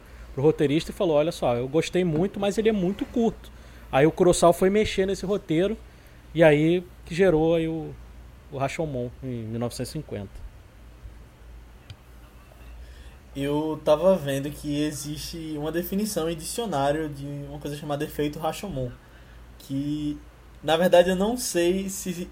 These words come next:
Speaker 2: já existia antes do filme ou é tipo gaslight, que surgiu depois do filme, que é uma expressão usada pra descrever uma situação na qual não se pode saber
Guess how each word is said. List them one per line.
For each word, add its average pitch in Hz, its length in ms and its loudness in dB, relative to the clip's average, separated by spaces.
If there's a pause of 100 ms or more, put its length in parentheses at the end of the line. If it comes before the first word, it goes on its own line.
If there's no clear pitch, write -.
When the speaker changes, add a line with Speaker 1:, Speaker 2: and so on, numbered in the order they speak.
Speaker 2:
já 165 180 6
existia 180 460 0
antes 175 160 -2
do 160 120 -6
filme 180 360 -6
ou 170 200 6
é 170 60 6
tipo 170 300 -10
gaslight, 135 760 4
que 131 200 -6
surgiu 135 280 -4
depois 139 360 -4
do 143 100 -4
filme, 127 420 -10 (800)
que 156 160 0
é 151 420 6 (440)
uma 160 160 -2
expressão 196 600 2
usada 160 420 4
pra 170 180 4
descrever 160 520 -2
uma 190 180 -2
situação 190 800 -4 (440)
na 151 140 0
qual 156 400 6
não 175 140 -2
se 190 160 -6
pode 185 320 6
saber 185 580 2